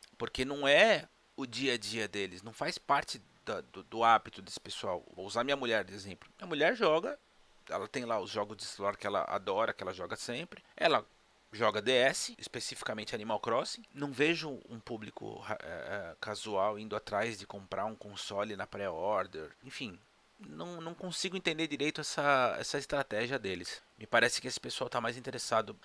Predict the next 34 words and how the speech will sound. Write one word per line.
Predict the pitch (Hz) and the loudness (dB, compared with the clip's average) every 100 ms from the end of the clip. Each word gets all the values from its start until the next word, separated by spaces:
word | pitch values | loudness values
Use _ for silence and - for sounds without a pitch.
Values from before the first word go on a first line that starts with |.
| - | -18
na | - 110 | 4 4
acessibilidade | - 117 - 113 107 104 107 98 | 4 -2 -2 -4 2 4 4 -2
que | - | -10
o | |
jogo | 98 98 104 | -6 -6 -6
de | |
celular | 104 - 107 101 101 104 | -4 -2 -2 2 4 2
oferece, | - 104 101 127 - | -2 -2 0 0 -6
porque | - - - | -12 -14 -12
é | - | -12
prático, | - 95 107 135 - - | -2 4 4 4 -2 -8
você | - | -10
joga | 95 101 | -6 -2
ali | 104 98 | -2 -4
no | 95 | -8
metrô, | 98 - 104 120 117 - | -8 -4 -2 0 -2 -2
a | - | 4
mobilidade, | 98 120 107 113 110 98 101 123 123 - - _ | 6 6 4 -2 2 8 8 8 2 -6 -10 _
do | - | -12
que | 110 113 | -6 -6
necessariamente | 113 117 - 113 107 113 - | -4 -4 -2 -2 -4 -8 -8
investir | 123 110 - - 120 | -6 -6 -6 -6 -6
num | 147 165 | -8 -8
console | - 185 - - 120 160 151 | -8 -8 -4 2 6 6 4
que | - | -6
funciona. | - - - 185 117 | -14 -8 -2 0 0
Tem | 107 | -4
que | 117 | -12
ficar | - - 123 | -12 2 2
num | 151 | 4
determinado | 147 139 135 127 | -2 -6 0 0
lugar | 127 117 117 | 0 -2 -2
da | 104 | -4
casa, | 101 123 143 151 131 123 | -2 4 6 6 4 -4